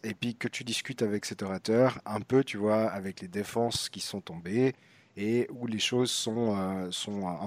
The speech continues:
peu nues, et puis sans, euh, sans, sans filtre. Et c'est exactement ça qu'on aimerait, euh, proposer, et qu'on propose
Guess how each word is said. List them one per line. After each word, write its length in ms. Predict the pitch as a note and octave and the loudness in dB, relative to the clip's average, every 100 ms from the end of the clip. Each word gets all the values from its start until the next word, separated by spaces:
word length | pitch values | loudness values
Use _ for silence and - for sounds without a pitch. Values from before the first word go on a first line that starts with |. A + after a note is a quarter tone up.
| G#2 | -6
peu 120 | B2 - _ - - | -6 -8 _ -18 -4
nues, 460 | A2+ A2+ B2+ A#2+ - - - - F#2 | 0 4 4 2 0 -2 -2 -8 -10
et 80 | F#2 | -10
puis 220 | - F#2 | -10 -6
sans, 500 | - A#2+ A#2+ G#2+ G2+ | 0 4 6 6 4
euh, 340 | G2 G2 F#2 F2 | 0 -2 -4 -4
sans, 280 | - A2+ G2 | -2 0 -2
sans 220 | - A2 | 0 -2
filtre. 480 | - - F2+ - - - - - - - | -2 -6 -8 -12 -12 -12 -12 -10 -12 -14
Et 100 | F#2+ | -8
c'est 240 | - G2 F#2+ - | -4 -4 -6 -4
exactement 640 | A2 G2+ B2 - A#2 G#2 | -4 0 -2 0 0 0
ça 200 | G2+ A#2 | 0 0
qu'on 220 | A#2+ A2 G2 | -2 -2 -2
aimerait, 540 | F#2+ F#2 G#2+ A2 G#2+ | -2 -2 0 0 -2
euh, 380 | G2 F#2+ F2+ F2 | -4 -8 -8 -10
proposer, 480 | - A#2+ A2+ G2+ F#2+ - _ _ _ _ _ _ _ - - | -6 -4 -2 -2 -2 -8 _ _ _ _ _ _ _ -8 -8
et 60 | |
qu'on 160 | - G#2 | -4 -4
propose 580 | - G2 G#2+ A2+ A2 | -4 -4 2 2 0